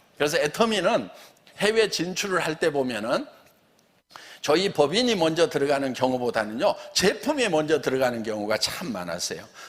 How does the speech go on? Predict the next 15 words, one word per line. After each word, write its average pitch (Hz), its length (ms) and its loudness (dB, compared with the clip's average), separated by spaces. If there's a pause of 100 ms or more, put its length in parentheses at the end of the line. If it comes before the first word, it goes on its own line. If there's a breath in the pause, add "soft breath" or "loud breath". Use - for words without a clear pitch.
(180 loud breath)
어, 147 500 4
각국에 139 800 0
이렇게 - 200 -6
물건들이 185 680 0
먼저 220 420 2
흘러 151 260 -4
들어갑니다. 95 640 -8 (140)
왜냐하면은 180 600 2 (800)
바로 139 300 2 (180)
제품이 127 560 -2
싸고 202 640 0
좋기 131 400 -2
때문에 110 320 -4
그러는 92 340 -8
거예요. 92 340 -14